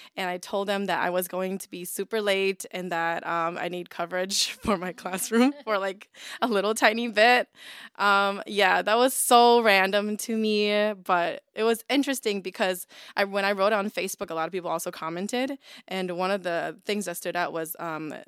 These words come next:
this, uh, a family member said that, um, you know, when that happens, it's just you missing someone, and, um, whoever it is is trying to take advantage of that and to, like,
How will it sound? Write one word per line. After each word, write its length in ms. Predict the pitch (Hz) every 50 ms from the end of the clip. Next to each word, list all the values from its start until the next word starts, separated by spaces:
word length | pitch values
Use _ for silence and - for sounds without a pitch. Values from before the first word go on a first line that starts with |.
| - -
this, 420 | 165 170 160 170 - - - - -
uh, 160 | 165 160 151 -
a 80 | -
family 320 | 170 - 185 180 185 190 185
member 320 | 180 175 170 160 165 170
said 300 | - - 170 165 160 - - 160
that, 460 | 170 160 156 151 151 - - - - _ - - - - - _ -
um, 320 | 175 175 170 165 165 170
you 120 | 170 180
know, 100 | 180 175
when 140 | 170 175 170
that 120 | 160 - 180
happens, 760 | - - 160 160 160 _ 170 160 160 160 160 160 156 - - -
it's 360 | - 175 - - - - - _ _ _ - -
just 180 | 190 190 -
you 260 | 196 180 180 180 175 170
missing 600 | 175 170 170 175 - - 190 185 185 180 180 - -
someone, 680 | - - 208 202 202 202 208 208 208 214 220 220 214 - -
and, 440 | 185 180 170 160 156 160 160 156 160 - - - - - - _ _ -
um, 260 | 156 156 151 160 170
whoever 480 | 175 190 208 196 190 180 170 180 180 175
it 80 | 175 175
is 160 | 175 175 165
is 80 | 160
trying 340 | - - - 165 160 160 165 160
to 120 | - 170
take 240 | - - 180 156 -
advantage 640 | 165 160 165 - 131 139 156 170 - 175 170 - - -
of 140 | 175 165 156
that 240 | 160 151 151 135 135
and 120 | 147 151 -
to, 100 | - -
like, 160 | - 120 -